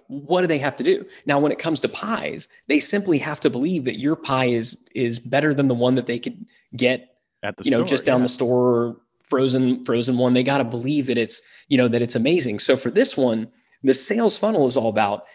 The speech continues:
Speaker 1: how do we bring 'em in and get 'em to make that, that initial transaction? So what I always ask myself is, how do I get 'em to make a micro commitment?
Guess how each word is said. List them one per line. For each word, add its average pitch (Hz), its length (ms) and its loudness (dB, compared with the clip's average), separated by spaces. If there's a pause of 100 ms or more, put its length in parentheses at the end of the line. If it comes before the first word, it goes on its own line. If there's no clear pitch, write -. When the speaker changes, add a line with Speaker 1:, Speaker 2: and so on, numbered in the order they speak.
(420)
Speaker 1:
how - 240 -4
do 175 60 2
we 202 160 2
bring 160 240 0
'em 135 100 4
in 135 120 4
and 123 140 0
get 131 120 2
'em 117 100 0
to 123 140 -2
make 117 240 2
that, 110 320 -2 (140)
that 120 380 0
initial 147 800 0
transaction? 113 580 0
So 123 80 -4
what 131 160 2
I 196 100 0
always 190 300 0
ask 117 320 -8
myself 110 340 -6
is, - 140 -14 (500)
how - 240 -6
do 226 140 0
I 208 60 2
get 160 140 2
'em 156 100 0
to 139 60 2
make 123 160 2
a 117 60 -2
micro 107 480 0
commitment? - 400 -12